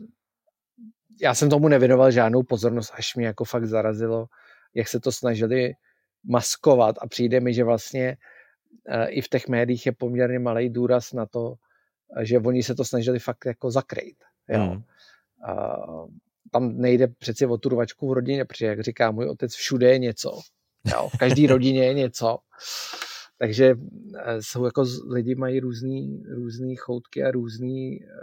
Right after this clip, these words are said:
Speaker 1: prostě různou historii, ale, eh, to, jak oni se to snažili jako zakrýt, tak to je neuvěřitelné, jo. To, to dokáže si představit, já jsem si to představ-, dokáže si představit, že se tohle stane náměstkovi za O D S?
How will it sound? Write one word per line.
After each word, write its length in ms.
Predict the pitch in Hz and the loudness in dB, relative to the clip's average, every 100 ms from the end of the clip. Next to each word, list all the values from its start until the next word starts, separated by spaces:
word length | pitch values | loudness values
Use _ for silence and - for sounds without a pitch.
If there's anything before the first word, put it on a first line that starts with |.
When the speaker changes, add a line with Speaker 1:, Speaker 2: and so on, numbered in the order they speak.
| - - _ _ | -18 -20 _ _
Speaker 1:
prostě 580 | - 110 - 127 131 131 - - - - | -16 -16 -10 -8 -6 -8 -12 -20 -18 -8
různou 320 | 123 110 143 | -6 -2 0
historii, 560 | 127 - - 113 98 - - | 0 -4 -6 -8 -10 -12 -6
ale, 380 | 110 110 113 113 _ _ - - - _ _ 107 | -4 -4 -6 -10 _ _ -20 -20 -20 _ _ -6
eh, 320 | 104 104 104 - | -4 -2 -4 -6
to, 120 | 123 | -4
jak 160 | 113 107 101 | -2 -4 -6
oni 180 | 104 101 | -8 -8
se 120 | 101 | -8
to 100 | 107 | -10
snažili 440 | - 101 95 92 | -10 -10 -10 -10
jako 240 | 87 - 98 | -10 -12 -14
zakrýt, 440 | 87 - 95 80 - | -14 -14 -14 -14 -16
tak 100 | - _ | -20 _
to 120 | 98 | -12
je 160 | 92 | -10
neuvěřitelné, 880 | 92 101 110 123 113 - - - - _ _ | -10 -4 0 0 0 -4 -16 -20 -20 _ _
jo. 80 | - _ _ | -20 _ _
To, 100 | 117 104 | -16 -2
to 220 | 123 113 - - - - | 2 2 -2 -14 -10 -4
dokáže 360 | 131 135 139 | 0 2 4
si 140 | 147 214 | 4 2
představit, 480 | - 170 - 101 120 | 0 -6 -6 -6 -6
já 60 | |
jsem 140 | 113 117 | -8 -8
si 100 | 156 | -8
to 60 | |
představ-, 300 | - 185 180 | -8 -8 -6
dokáže 320 | 135 123 135 139 | -4 -2 -2 -4
si 120 | 208 | -8
představit, 460 | 180 - 117 - - | -10 -8 -8 -8 -8
že 80 | 113 | -8
se 160 | - 113 | -6 -4
tohle 320 | 113 - 123 | -4 -2 -6
stane 500 | - - 101 101 104 - _ _ _ _ | -6 -8 -6 -6 -10 -16 _ _ _ _
náměstkovi 720 | 110 110 113 113 - - 107 101 | -4 -2 -2 -4 -6 -6 -6 -6
za 200 | - 123 | -8 -6
O 160 | 113 | -4
D 180 | 110 - - | -4 -8 -8
S? 220 | 92 | -10